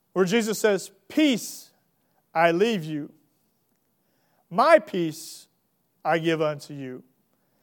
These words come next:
Not as the world giveth, give I unto you. Let not your heart be troubled, neither let it be afraid." Jesus says he's leaving peace. And as I opened up a,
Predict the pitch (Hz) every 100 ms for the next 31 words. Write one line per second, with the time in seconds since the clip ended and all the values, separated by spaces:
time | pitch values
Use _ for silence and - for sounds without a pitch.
0 | _ _ _ - 175 294 349 277 185 185
1 | 180 208 254 247 175 165 262 185 170 170
2 | 147 160 156 156 156 147 170 202 196 202
3 | 214 196 170 208 254 226 190 196 175 151
4 | - 214 190 160 170 190 208 180 175 170
5 | 165 160 - 233 240 165 147 _ _ _
6 | _ _ _ _ _ _ _ _ _ _
7 | _ 147 262 285 - 262 226 214 220 254
8 | 302 277 214 - - 247 180 151 - -
9 | _ _ _ _ _ _ _ _ _ _
10 | _ _ _ _ _ _ _ _ _ -
11 | 190 202 208 220 285 269 226 233 233 226